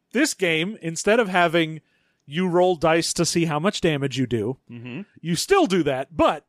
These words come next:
Speaker 2: <laughs> You also do that.
Speaker 1: but instead they're like, "All right, what does this gun do?" Uh, it does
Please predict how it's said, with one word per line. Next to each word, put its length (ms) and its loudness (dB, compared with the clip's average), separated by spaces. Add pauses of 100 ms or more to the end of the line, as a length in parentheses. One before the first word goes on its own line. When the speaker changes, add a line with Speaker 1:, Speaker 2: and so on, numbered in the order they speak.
(300)
Speaker 2:
<laughs> 340 -6
You 160 -6
also 340 -6
do 180 -14
that. 280 -14 (520)
Speaker 1:
but 160 4
instead 400 0
they're 100 4
like, 280 0
"All 160 4
right, 300 2 (260)
what 140 0
does 140 -2
this 200 2
gun 360 0
do?" 480 0
Uh, 360 4
it 220 0
does 460 2